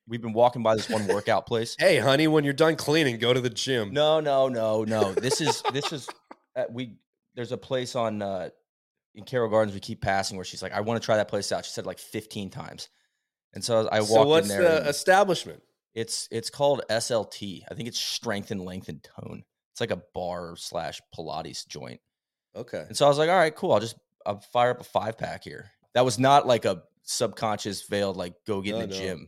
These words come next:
Speaker 1: thing.
Speaker 2: And I'm sure the classes are expensive as fuck, so the five pack,
Speaker 1: Yeah.
Speaker 2: it, it'll go a long way.
Speaker 1: Yeah. So, and that, actually, that one went over really well. Like, "Oh, that was a true," I think she said, "That was very thoughtful." I was like, <laughs>
Speaker 2: 'Cause you've been
Speaker 1: "Hell
Speaker 2: listening.
Speaker 1: yeah.
Speaker 2: Hell yeah.
Speaker 1: Hell yeah."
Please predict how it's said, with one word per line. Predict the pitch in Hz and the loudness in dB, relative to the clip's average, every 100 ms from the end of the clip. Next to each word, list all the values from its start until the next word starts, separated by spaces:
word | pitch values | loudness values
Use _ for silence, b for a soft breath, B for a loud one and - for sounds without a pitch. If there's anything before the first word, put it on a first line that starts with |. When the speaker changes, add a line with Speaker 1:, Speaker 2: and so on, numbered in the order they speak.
| _ | _
Speaker 1:
thing. | 85 92 92 _ _ | -16 -16 -20 _ _
Speaker 2:
And | 104 123 | -2 0
I'm | 135 | 0
sure | - 139 | -2 -2
the | 127 | -2
classes | 113 113 113 104 95 | 0 0 0 -6 -8
are | 90 | -8
expensive | 90 - 101 101 101 | -8 -8 -8 -8 -12
as | 87 - | -14 -12
fuck, | - 78 - | -10 -10 -12
so | 80 | -16
the | 80 | -16
five | - 87 82 | -12 -10 -8
pack, | 87 80 _ _ _ _ | -10 -10 _ _ _ _
Speaker 1:
Yeah. | 180 208 101 | 2 4 2
Speaker 2:
it, | 87 - | -2 -4
it'll | 107 104 | -4 -2
go | 101 | -2
a | 87 | -4
long | 78 78 | -6 -10
way. | 78 - | -16 -10
Speaker 1:
Yeah. | 170 135 | -4 -4
So, | - - 123 113 | -2 2 2 2
and | 131 | 0
that, | 175 - | 0 0
actually, | 170 - 113 | -2 0 4
that | 147 | 4
one | 127 104 110 | 2 -4 -4
went | 113 | -2
over | 110 104 | -2 -4
really | 104 107 | -2 -2
well. | 107 110 | 0 0
Like, | 87 - | -2 -6
"Oh, | 196 | -6
that | 208 - | -6 -8
was | 160 160 _ - - | -10 -14 _ -16 -12
a | |
true," | - - | -8 -2
I | - | -2
think | 131 - | -2 -8
she | 101 | -8
said, | 151 104 | -6 -4
"That | 127 | -6
was | |
very | 98 104 | -6 -6
thoughtful." | - - - - - | -4 -6 -8 -14 -14
I | |
was | 101 101 | -14 -12
like, | - | -14
<laughs> | - - - - - - 135 | -16 -20 -20 -20 -18 -14 -10
Speaker 2:
'Cause | 175 180 | -8 -4
you've | 202 | 0
been | 208 | 4
Speaker 1:
"Hell | 214 | 8
Speaker 2:
listening. | 285 247 104 | 6 6 -2
Speaker 1:
yeah. | - 104 104 101 | -2 -4 -4 -4
Speaker 2:
Hell | - 214 202 | 0 2 6
yeah. | |
Speaker 1:
Hell | 196 185 | 6 6
yeah." | 127 104 | 2 -4